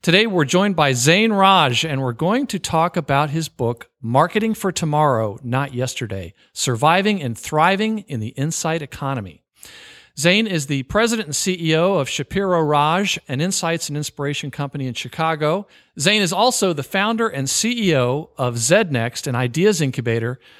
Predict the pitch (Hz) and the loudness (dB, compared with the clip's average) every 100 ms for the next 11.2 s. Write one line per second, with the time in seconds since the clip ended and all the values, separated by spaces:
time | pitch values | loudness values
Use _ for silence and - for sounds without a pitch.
0 | _ - 131 185 190 - 131 113 165 208 | _ -8 0 0 0 -2 -2 0 0 2
1 | 233 160 120 120 - 151 180 - 180 123 | 0 0 0 0 2 2 2 2 0 0
2 | 131 190 190 - 120 - - 156 160 175 | 0 0 -2 -10 -10 -8 -4 0 2 0
3 | 170 135 131 - 127 143 160 160 135 110 | -2 0 0 0 0 0 0 -4 -2 0
4 | 139 156 156 151 135 135 131 117 117 104 | 0 0 -2 -2 -2 -2 -4 -4 -4 -4
5 | - - 277 - 151 117 104 151 180 214 | -6 -2 0 2 2 0 0 0 2 2
6 | 175 156 160 160 151 151 _ _ _ 113 | 0 -2 -2 -2 -4 -8 _ _ _ -12
7 | - 170 175 180 175 170 143 135 135 139 | 2 4 4 2 2 2 2 2 2 -2
8 | 120 110 110 - - 185 - 120 - - | -4 -4 -6 -4 0 0 0 -2 -4 -4
9 | 101 95 92 90 90 _ - - - - | -4 -4 -6 -8 -12 _ -20 -20 -20 -20
10 | _ _ 160 240 - 254 - 180 156 143 | _ _ 2 2 4 0 0 -2 0 0
11 | 175 | -2